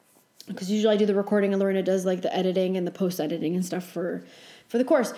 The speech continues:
So I've been busy recording that, and that's kept me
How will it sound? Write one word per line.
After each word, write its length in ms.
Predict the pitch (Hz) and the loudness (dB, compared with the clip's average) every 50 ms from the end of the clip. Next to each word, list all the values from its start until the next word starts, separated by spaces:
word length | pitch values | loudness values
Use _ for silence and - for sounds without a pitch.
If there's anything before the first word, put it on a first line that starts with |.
| - - - - | -14 -18 -20 -6
So 140 | - - 247 | -2 0 4
I've 180 | - 220 320 285 | 6 6 6 6
been 140 | 330 330 277 | 6 4 6
busy 200 | 320 302 269 294 | 6 4 4 4
recording 520 | 262 294 285 - 320 330 339 339 320 277 | 4 2 2 4 4 4 6 6 4 4
that, 240 | 254 233 226 - - | 4 4 4 4 4
and 100 | 254 269 | 4 4
that's 240 | 311 339 320 - - | 4 2 0 -4 -8
kept 400 | - - 294 339 339 - - 254 | -2 0 0 0 0 0 0 2
me 520 | 233 202 185 185 196 254 262 262 - - | 2 4 2 2 2 0 0 -2 -4 -10